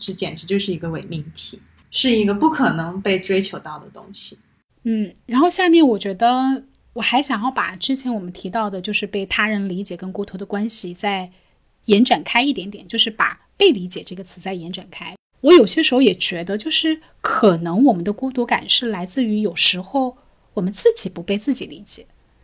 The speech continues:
Speaker 2: 怎么说，就是一种很自我混沌的这种生活的状态，或者说你的价值取向不够明晰，你看不清自己的定位在哪儿，所以才会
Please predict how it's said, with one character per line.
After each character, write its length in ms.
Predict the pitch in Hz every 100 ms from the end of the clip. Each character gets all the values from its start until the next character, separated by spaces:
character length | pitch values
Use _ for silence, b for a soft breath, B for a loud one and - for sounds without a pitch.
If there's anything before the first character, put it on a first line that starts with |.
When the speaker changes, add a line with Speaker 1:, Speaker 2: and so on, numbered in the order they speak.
| -
Speaker 2:
怎 100 | 190
么 40 |
说， 140 | 202 262
就 120 | 370
是 60 | 370
一 120 | 392
种 200 | 262 226
很 460 | - 214 180 175 -
自 180 | - 403
我 160 | 277 175
混 380 | - 190 175
沌 180 | 220 330
的 140 | 254 208
这 100 | 208
种 140 | 170
生 180 | 160 226
活 80 | 214
的 80 |
状 280 | 226 320 269
态， 180 | - 175
或 100 | 208
者 100 | 175
说 340 | 170 214 226 226 B B B
你 60 | 180
的 100 | 190
价 200 | 311 269
值 160 | 269
取 240 | 269 - -
向 220 | - 220
不 100 | -
够 140 | 254
明 240 | 220 160 175
晰， 340 | - 214 226 b b -
你 120 | 190 -
看 200 | - 311
不 80 |
清 200 | 302 311
自 140 | 302 254
己 60 |
的 60 | 180
定 200 | - 269
位 140 | 226
在 200 | 185 190
哪 120 | 175 -
儿， 100 | - b b
所 200 | - -
以 120 | 320 320
才 180 | 196
会 240 | 214 269